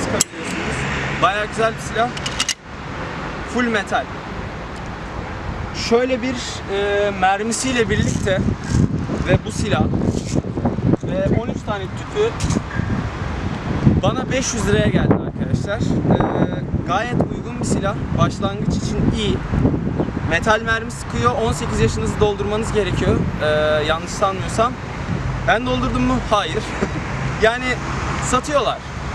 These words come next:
Ama ne bileyim, on altı, on beş yaşınızdaysanız satmayabilirler. Sıkı-, sıkarken, e, gözlük takmak şart. Şurada bir yer yaptık kendimize. Ortada bir tripodumuz, telefonumuz var orada. Bunu Canon'la çekiyoruz arkadaşlar. E,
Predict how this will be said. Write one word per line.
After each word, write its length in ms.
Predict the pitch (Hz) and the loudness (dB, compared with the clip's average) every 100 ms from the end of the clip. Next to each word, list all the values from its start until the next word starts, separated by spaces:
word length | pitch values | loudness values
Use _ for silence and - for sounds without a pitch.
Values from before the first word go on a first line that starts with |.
| - - | -6 2
Ama 280 | - 262 277 | 2 4 2
ne 140 | 262 262 | 2 -2
bileyim, 220 | 247 202 - - | 0 0 -2 -2
on 100 | 190 | 2
altı, 280 | 220 233 226 | 2 2 0
on 120 | 220 | 2
beş 120 | 226 214 | 2 0
yaşınızdaysanız 720 | 214 220 214 233 220 208 233 | -2 0 2 2 2 -4 0
satmayabilirler. 840 | 233 202 202 196 208 190 160 208 - - - - - - - - - - - | 2 0 -2 -4 -2 -2 0 0 -2 -8 -8 -8 -8 -8 -8 -8 -6 -6 -6
Sıkı-, 460 | - 226 - 233 - | -6 -6 -6 -6 -6
sıkarken, 560 | - 247 254 240 262 | -2 4 2 2 -2
e, 440 | 262 202 208 208 196 | 0 0 0 0 0
gözlük 380 | 202 202 220 - | 0 0 0 2
takmak 360 | 226 233 233 | 2 2 -2
şart. 260 | - 240 247 - - | 2 2 2 -2 -6
Şurada 260 | 226 233 214 | -4 -4 0
bir 40 | |
yer 160 | 240 240 | 0 2
yaptık 300 | 226 - - - | 0 -2 -6 -4
kendimize. 400 | 185 180 180 233 | -4 -4 -4 -2
Ortada 360 | 208 196 202 214 | -4 -6 -6 -6
bir 260 | - - 190 | -6 -6 -6
tripodumuz, 460 | 185 185 - - - - - - - | -6 -6 -6 -6 -6 -6 -8 -6 -6
telefonumuz 580 | 180 185 196 190 185 165 | -4 -4 -4 -6 -6 -4
var 260 | 156 147 | -4 -4
orada. 180 | 147 214 214 - - - - 175 | -2 -2 -2 -8 -8 -10 -8 -4
Bunu 120 | 208 - | -2 2
Canon'la 360 | 208 220 214 | 0 0 -2
çekiyoruz 460 | 196 170 - 165 156 | -4 -6 -6 -4 -2
arkadaşlar. 580 | 156 151 160 165 190 214 - - - - - - - - - 151 | -2 0 -2 2 4 4 -2 -10 -8 -8 -8 -8 -8 -10 -4 0
E, 360 | 160 160 165 | 2 2 0